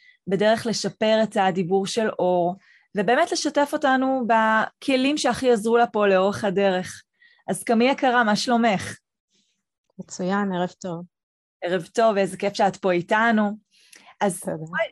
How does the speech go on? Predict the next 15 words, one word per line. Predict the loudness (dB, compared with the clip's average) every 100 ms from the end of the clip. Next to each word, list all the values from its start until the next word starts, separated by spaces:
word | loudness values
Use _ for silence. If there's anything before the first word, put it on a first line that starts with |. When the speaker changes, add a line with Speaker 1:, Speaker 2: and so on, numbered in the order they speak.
| _ _ _ _ 0
Speaker 1:
בואי | 2
באמת | 2 0 -2
ככה | -4 0 0 0
נתחיל | -2 -4 -2 0 2
מההתחלה. | 2 0 -2 0 2 2 2 -4 -6
קודם | -2 0
כל, | 2 2
את | 2
אימא | 0 0 0
חד-הורית, | 0 0 2 2 2 0
שזה | -2 2 4 4
לגמרי | 2 2 2 2 2
להוריד | 4 2 2
את | 0
הכובע. | -2 0 0 0